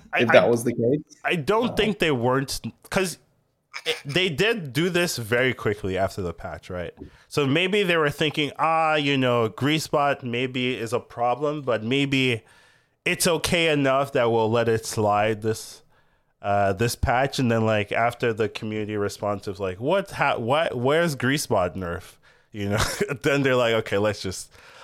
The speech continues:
Speaker 1: let's just remove it, and then we'll deal with it later," or something like that. So it,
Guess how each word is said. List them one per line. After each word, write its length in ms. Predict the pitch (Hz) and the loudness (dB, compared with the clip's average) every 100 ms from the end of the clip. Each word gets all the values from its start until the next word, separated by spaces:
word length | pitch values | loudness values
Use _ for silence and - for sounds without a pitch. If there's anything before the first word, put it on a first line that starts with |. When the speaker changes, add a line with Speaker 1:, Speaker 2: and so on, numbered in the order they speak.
| - | -10
Speaker 1:
let's 200 | 110 117 | -2 -2
just 180 | 117 107 | 0 -2
remove 280 | 98 95 87 | -2 -4 -2
it, 140 | 92 | -2
and 80 | 95 | 0
then 140 | 98 95 | 2 2
we'll 160 | 104 | 0
deal 220 | 101 113 107 | 2 2 2
with 100 | 101 | 0
it 80 | 87 | 0
later," 460 | 85 85 85 85 | -4 -6 -6 -6
or 60 | 80 | -6
something 320 | - 87 80 | -6 -8 -8
like 160 | 76 - | -10 -12
that. 200 | - - | -18 -20
So 240 | - 92 92 _ _ _ _ _ _ _ _ _ _ _ _ _ _ _ _ _ _ _ _ _ - | -20 -20 -20 _ _ _ _ _ _ _ _ _ _ _ _ _ _ _ _ _ _ _ _ _ -6
it, 160 | 202 | -4